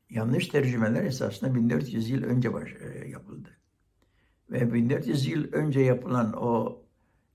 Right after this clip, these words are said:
ilk üç Kur'an tefsiri ve on dört, e, tefsir kitabında, Kur'an tercümesi ve on dört tefsir kitabında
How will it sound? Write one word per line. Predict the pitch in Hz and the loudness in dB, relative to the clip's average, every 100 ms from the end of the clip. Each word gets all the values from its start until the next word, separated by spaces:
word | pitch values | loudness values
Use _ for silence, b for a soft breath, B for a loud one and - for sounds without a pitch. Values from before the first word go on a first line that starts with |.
| _ | _
ilk | 190 170 - - - _ _ _ _ - | 2 2 0 -12 -20 _ _ _ _ -2
üç | 151 - - - _ _ _ _ _ _ | -2 -2 -8 -12 _ _ _ _ _ _
Kur'an | - 123 139 143 | -4 -2 0 0
tefsiri | - - 135 - 127 | -2 -4 -6 -2 0
ve | 113 | 0
on | 117 139 | 2 0
dört, | 139 127 - - _ _ _ _ 269 | 2 0 -2 -14 _ _ _ _ -12
e, | - - - - - - - - - - - | -8 -6 -6 -8 -10 -10 -12 -16 -20 -20 -6
tefsir | 120 - 147 151 | -6 -2 -4 -2
kitabında, | 139 - - - 160 - - | -2 -2 -2 -4 -4 -6 -14
Kur'an | - 110 131 | -6 0 0
tercümesi | 131 98 101 95 98 - | 2 0 -2 -6 -8 -6
ve | - - - - b b b - | -2 -4 -6 -12 b b b -2
on | 143 131 | 2 2
dört | 123 - | 2 -2
tefsir | 110 - 165 | -8 -4 -6
kitabında | 127 - 101 104 110 208 - | -4 -4 -4 -2 -2 -2 -4